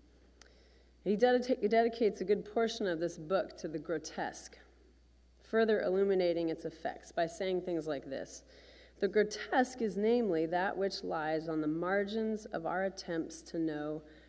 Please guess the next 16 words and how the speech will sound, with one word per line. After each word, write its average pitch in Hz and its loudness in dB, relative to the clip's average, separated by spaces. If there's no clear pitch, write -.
classify, 175 -2
and 147 -2
organize, 143 -6
and 190 2
that 185 2
the 185 2
grotesque 196 -2
lies 190 0
between 190 -2
what - -2
is 208 0
and 170 -4
what 175 0
becomes. - -8
Resisting 202 2
closure, 175 2